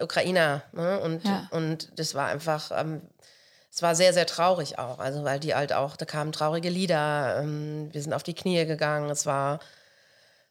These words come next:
Speaker 1: eine krasse Atmosphäre und, ähm, ja, und es war aber so wichtig und es lag mir so am Herzen und, und man fühlt sich ja in dieser Zeit jetzt so ohnmächtig und hilflos und,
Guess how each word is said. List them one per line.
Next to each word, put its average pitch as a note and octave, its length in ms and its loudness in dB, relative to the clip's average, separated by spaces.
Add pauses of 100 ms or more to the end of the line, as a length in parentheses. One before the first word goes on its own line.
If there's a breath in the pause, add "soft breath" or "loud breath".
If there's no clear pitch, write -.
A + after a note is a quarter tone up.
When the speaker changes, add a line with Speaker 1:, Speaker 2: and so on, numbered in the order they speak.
Speaker 1:
eine F3+ 120 2
krasse G3 380 4
Atmosphäre F#3 840 4 (340 loud breath)
und, F3 280 -2
ähm, D#3+ 640 2 (180)
ja, C#3 320 0 (180)
und D#3+ 220 0
es D#3 160 -2
war D#3 80 4
aber D#3 180 2
so D#3+ 140 -4
wichtig E3+ 420 -2
und D3 220 -2 (460 soft breath)
es - 100 -18
lag D#3+ 160 2
mir F3 100 0
so E3+ 60 4
am D#3 100 4
Herzen E3 440 2
und, D3 200 -2
und D3+ 160 -2
man D3 120 2
fühlt F3+ 200 -2
sich E3+ 120 0
ja D#3 60 6
in D#3 80 4
dieser D#3+ 240 2
Zeit D#3+ 220 0
jetzt D#3+ 180 0
so D#3+ 160 -4
ohnmächtig D3+ 500 -2
und D3 120 -4
hilflos D#3 640 0
und, C#3+ 360 -8